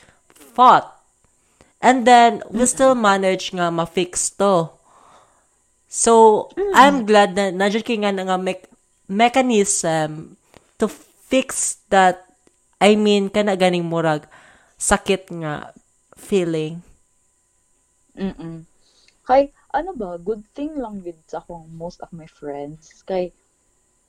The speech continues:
Speaker 2: they are not this person nga who would, ano, rant everything on social media, like, padungog-dungog.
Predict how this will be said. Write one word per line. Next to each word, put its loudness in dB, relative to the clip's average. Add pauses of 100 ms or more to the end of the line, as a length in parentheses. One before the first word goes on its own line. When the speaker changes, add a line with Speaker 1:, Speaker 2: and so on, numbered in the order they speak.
(680)
Speaker 2:
they 0
are -2
not -12
this -10
person -14 (100)
nga -14 (580)
who -2 (100)
would, -2 (160)
ano, -14 (1080)
rant 0 (120)
everything -12
on -20
social -16
media, -16
like, -16
padungog-dungog. -10